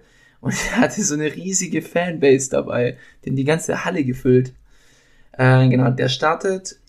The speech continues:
Chris Baumann, der erst jüngst seine Profikarte in der Men's Physik gewonnen hat, startet ebenfalls in der Men's Physik.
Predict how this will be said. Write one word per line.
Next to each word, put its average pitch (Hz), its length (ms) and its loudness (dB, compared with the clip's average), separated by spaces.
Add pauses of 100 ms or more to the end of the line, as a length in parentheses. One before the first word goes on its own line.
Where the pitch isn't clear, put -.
Chris - 220 -4
Baumann, 190 460 2
der 160 100 4
erst 135 220 0
jüngst 151 160 -6
seine 139 200 0
Profikarte 139 640 -2
in 131 180 0
der 127 120 0
Men's 123 320 -2
Physik 127 280 -6
gewonnen 151 360 -8
hat, 151 340 -4
startet 123 460 -6 (100)
ebenfalls 160 480 -2
in 160 60 -10
der 156 80 -8
Men's 160 260 -8
Physik. 160 400 -14